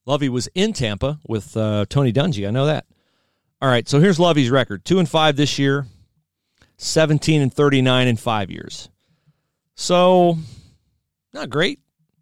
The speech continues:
Illinois has been searching for a coach who can win since John Mackovic, which that's in the way, way, way, way back machine, John Mackovic.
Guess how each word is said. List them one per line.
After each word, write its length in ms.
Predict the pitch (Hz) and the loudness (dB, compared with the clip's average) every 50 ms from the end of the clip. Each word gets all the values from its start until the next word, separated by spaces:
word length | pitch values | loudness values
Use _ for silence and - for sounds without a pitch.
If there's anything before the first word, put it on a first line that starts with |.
| _ _ _ _ _ _ _ _ - | _ _ _ _ _ _ _ _ -2
Illinois 280 | 160 175 175 175 180 | -2 0 0 0 0
has 300 | 180 - - - - - | 0 0 -2 -4 -6 -8
been 200 | - 143 147 151 | -4 -4 -4 -4
searching 400 | - - 170 165 156 - - 160 | -2 -4 -4 -4 -4 -4 -6 -8
for 160 | 143 - 151 135 | -6 -6 -6 -8
a 60 | 117 | -6
coach 300 | - - 151 165 160 - | -4 -4 -4 -4 -4 -6
who 60 | 165 | -8
can 160 | - 135 123 | -6 -6 -6
win 280 | 123 127 143 160 170 156 | -4 -4 -4 -4 -6 -6
since 240 | - 147 127 - - | -6 -8 -8 -10 -8
John 320 | - 127 135 143 139 113 | -6 -4 -4 -4 -4 -4
Mackovic, 480 | 107 107 127 123 - 160 160 175 185 - - | -6 -6 -8 -6 -8 -6 -6 -6 -8 -8 -8
which 240 | 117 110 - - - | -12 -12 -12 -12 -14
that's 280 | - 120 131 - - 127 | -12 -12 -12 -10 -8 -8
in 120 | 107 92 | -8 -8
the 80 | 90 80 | -10 -14
way, 880 | 82 87 90 101 123 143 165 185 190 190 185 180 160 147 135 123 113 | -14 -14 -8 -4 -2 -2 0 0 2 2 4 4 2 2 0 0 -2
way, 240 | 101 92 92 85 80 | -4 -8 -10 -12 -12
way, 200 | 82 82 80 76 | -14 -14 -14 -16
way 340 | 76 73 80 90 113 151 160 | -16 -16 -16 -10 -8 -6 -6
back 260 | - - - - _ | -6 -8 -12 -18 _
machine, 400 | - - - - - 82 82 - _ _ | -20 -20 -18 -18 -18 -18 -20 -20 _ _
John 240 | - - 50 - | -18 -18 -18 -14
Mackovic. 460 | 87 123 147 143 - 117 - - _ | -10 -8 -8 -8 -10 -12 -18 -18 _